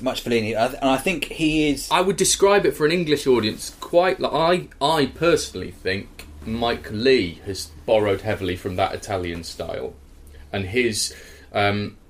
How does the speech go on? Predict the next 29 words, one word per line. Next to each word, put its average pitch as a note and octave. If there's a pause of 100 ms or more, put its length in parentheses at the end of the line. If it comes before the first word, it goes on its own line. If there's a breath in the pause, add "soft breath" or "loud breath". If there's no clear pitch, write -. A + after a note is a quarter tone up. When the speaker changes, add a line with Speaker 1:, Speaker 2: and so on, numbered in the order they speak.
(120)
Speaker 2:
especially A2
of F#2+ (140)
showing G2+
the G#2+
working G2+
classes, A2
but G2+
just -
sort A2+
of - (300 loud breath)
long A#2+
shots, -
just -
sort A2
of G#2
observing G2 (300)
rather G2+
than F#2+
being F#2 (260)
excitingly G2+
in G2
amongst F#2+
everybody's F2+
lives. G2
You F#2
know, E2+
this F#2
sort -
of, F#2